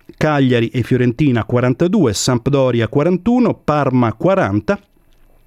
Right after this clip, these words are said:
Torino trentasette, Udinese trentasei, Genoa trentatré e a questo punto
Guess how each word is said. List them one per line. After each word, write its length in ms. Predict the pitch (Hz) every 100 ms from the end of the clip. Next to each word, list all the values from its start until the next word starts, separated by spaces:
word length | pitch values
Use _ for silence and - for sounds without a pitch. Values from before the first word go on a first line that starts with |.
| - - - - -
Torino 380 | 214 247 214 165
trentasette, 760 | 185 185 175 - 147 - 131
Udinese 840 | 131 143 180 196 175 123 135 123
trentasei, 960 | - 175 180 - 143 - 196 208 208 165
Genoa 480 | 113 156 170 143 120
trentatré 540 | 151 160 185 180 143
e 100 | 151
a 40 | 139
questo 280 | 160 - 165
punto 480 | 165 156 - 143